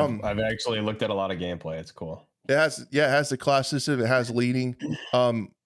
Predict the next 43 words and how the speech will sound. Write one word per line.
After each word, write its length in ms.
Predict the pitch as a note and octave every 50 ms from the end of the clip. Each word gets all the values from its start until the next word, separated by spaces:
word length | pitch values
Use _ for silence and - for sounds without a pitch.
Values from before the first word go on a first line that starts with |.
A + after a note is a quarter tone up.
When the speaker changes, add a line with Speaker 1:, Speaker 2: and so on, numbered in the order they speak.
| _ _
Speaker 1:
if 160 | - B2+ -
I'm 140 | C#3+ C3 C3
not 180 | C3+ D3 D3+ C#3+
mistaken, 680 | C#3 C3 - - B2+ B2+ C3+ - D3+ D3+ C#3 C3+ D3 -
uh, 140 | B2 B2 A#2+
the 120 | A#2 A2+
medics 380 | A2 A2 A#2 B2 C3+ C3 - -
can 160 | - A#2+ A2+
actually 380 | G2+ A2 A#2+ A#2+ - - B2+ A2
drag 580 | G2+ - A2 A2 A2+ A#2+ A#2+ A#2+ A#2+ - -
down 260 | - A#2 A2+ A#2 A#2+ A2
players 440 | - - - G#2+ A2 A#2+ B2+ B2+ -
to 100 | - G2+
cover, 380 | - A#2 G#2+ G#2+ C#3 D#3 D#3 - _ _ _ _
so 100 | - A#2
you 140 | A2 A2 A2
can 140 | - A2 G#2
grab 360 | - - A#2 A2 A2 A2+ A2
your, 200 | G#2+ G2 F#2+ F#2+
Speaker 2:
Oh, 320 | A2+ A2 G2 F#2 E2 E2 E2+
Speaker 1:
your 100 | A#2 A2
Speaker 2:
wow. 100 | F2+ E2
Speaker 1:
friends 280 | E2 A2+ A#2 A#2+ A#2 A2+
and 80 | A2 G#2+
drag 220 | - G#2+ A2+ A2+
'em 100 | A2+ G#2+
to 60 | G#2
cover. 460 | - - A2+ A2 A2+ A2 A#2 A2+ A2 G#2
And, 160 | F2+ F#2+ - _ _ _ _ _ _ _ _ _ _ _
and, 220 | A2+ A2 G#2+ G2+ F#2+
uh, 140 | F2+ F#2 F#2
Speaker 2:
Sounds 200 | C3+ C3 C3 C3+
like 140 | C#3 B2+
something 320 | - C#3+ C3+ B2 C3+ B2+ B2
we 140 | B2 B2 A#2+
were 260 | A2+ A2 G#2 G2+ -
promised 460 | - A#2 A2 A#2 A2+ G#2 G2 - G2
in 120 | F#2 F#2
twenty 220 | F#2 - G#2 G2+ G2
forty-two, 480 | - - F#2 F2 E2+ - A2 G2+ F2+
huh? 180 | F2 F2+ F#2 G#2 - _ _ _ _ _ _ - - - - _ _ _ _ _ - A2+
Speaker 1:
Mm-hmm. 200 | G#2+ A2+ C3 C3+ B2+ _ _ _ _ _ _ _ _ _ _ -
Yeah. 180 | A2+ A2 A#2+